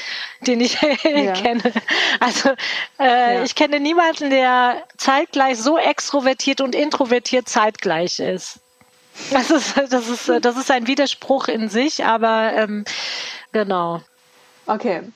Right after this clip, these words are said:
Speaker 2: Der Lehrer oder die Lehrerin, dem oder der ich sehr dankbar bin, ist. Also was hat diese Person denn für dich
Speaker 1: Genau.
Speaker 2: getan?
Speaker 1: Und zwar kann ich mich an eine Situation auf dem Gymnasium erinnern.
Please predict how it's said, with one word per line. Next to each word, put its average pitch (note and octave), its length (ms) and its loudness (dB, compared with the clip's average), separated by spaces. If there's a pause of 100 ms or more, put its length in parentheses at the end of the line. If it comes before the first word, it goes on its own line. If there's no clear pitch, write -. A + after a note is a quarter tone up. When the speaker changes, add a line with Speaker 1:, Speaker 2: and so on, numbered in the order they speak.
(320)
Speaker 2:
Der G3+ 200 0
Lehrer C4+ 600 0
oder A3 160 -2
die G#3 100 -2
Lehrerin, C#4+ 840 -2 (180)
dem A3+ 360 0
oder A3 180 0
der G#3+ 360 -2
ich G3+ 160 -6
sehr G3 220 0
dankbar F#3 540 -2
bin, G#3 420 -2 (380)
ist. - 420 -4 (220)
Also F#3 240 -2
was - 380 -4
hat - 420 -6
diese G3 180 -2
Person F#3 480 -2
denn E3+ 380 -4 (180)
für - 160 -4
dich F3 220 -4
Speaker 1:
Genau. F#3+ 240 -4
Speaker 2:
getan? D#3 280 -8 (460)
Speaker 1:
Und G#3+ 160 -2
zwar G#3+ 400 2 (480)
kann G#3+ 160 0
ich A3 140 -6
mich A3 180 -2
an G3 140 -2
eine A3+ 320 0
Situation G#3+ 640 -2
auf G3 160 -4
dem G3+ 120 -4
Gymnasium G3 560 -2
erinnern. G3 600 -2